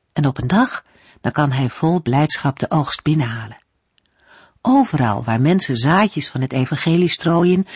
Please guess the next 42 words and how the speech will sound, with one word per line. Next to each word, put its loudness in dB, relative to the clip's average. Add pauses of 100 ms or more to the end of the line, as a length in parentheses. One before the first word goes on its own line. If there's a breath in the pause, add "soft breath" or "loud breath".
(200 loud breath)
in -4
woorden 0
of -6
in -2
daden, -2 (440)
is 2
het -2
de -2
moeite 0
waard. -4 (1200 loud breath)
Ook -4
wanneer 4
het 0
lijkt -2
alsof 0
er -2
helemaal 2
niks 0
mee 2
gebeurt. -8 (460 loud breath)
Het -2
is 2
het -6
altijd 0
waard -2
om -4
te -10
blijven 2
zaaien, 2
want -2 (300 soft breath)
als -4
er 2
niet 2
gezaaid 0
wordt, -6 (180)
dan -4
groeit -2
er 0
in 2
elk 2
geval 0
niks. -2